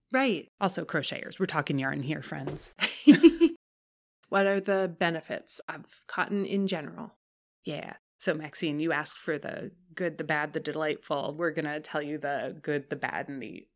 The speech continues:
Speaker 2: ugly, 'cause there's a little bit of all of this <laughs> going on here.
Speaker 1: <laughs>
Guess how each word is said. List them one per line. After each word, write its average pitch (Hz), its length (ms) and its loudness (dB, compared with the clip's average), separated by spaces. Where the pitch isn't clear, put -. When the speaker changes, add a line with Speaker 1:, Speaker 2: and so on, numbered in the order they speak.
Speaker 2:
ugly, 123 340 -6
'cause - 400 -10
there's 208 180 4
a 214 40 6
little 170 240 4
bit 143 140 0
of 131 100 -4
all 139 180 0
of 143 160 -6
this 180 220 2
<laughs> - 0 -
going 233 340 6
on 226 280 10
here. 247 600 8
Speaker 1:
<laughs> - 40 -20